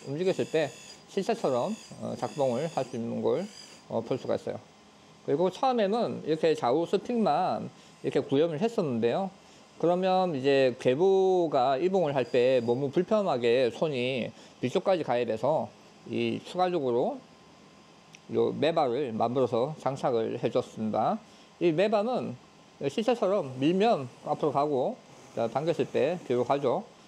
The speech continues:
이렇게 한 손으로 컨트롤을 할 수 있게끔 그렇게 디자인을 해줬고요. 물론 한쪽 집도 이렇게 작동이 잘 되겠죠. 그래서 오른쪽, 그리고 왼쪽,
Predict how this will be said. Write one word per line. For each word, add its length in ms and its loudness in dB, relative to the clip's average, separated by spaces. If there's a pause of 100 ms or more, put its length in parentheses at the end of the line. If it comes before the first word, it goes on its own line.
(140)
이렇게 160 -2
한 200 -2
손으로 520 0
컨트롤을 520 2
할 80 0
수 100 -8
있게끔 600 0 (360)
그렇게 260 0
디자인을 400 0
해줬고요. 520 0 (100)
물론 220 2
한쪽 240 0
집도 240 0
이렇게 180 0
작동이 500 -2 (200)
잘 320 0
되겠죠. 460 0 (580)
그래서 200 -2
오른쪽, 500 0 (760)
그리고 440 0
왼쪽, 460 -4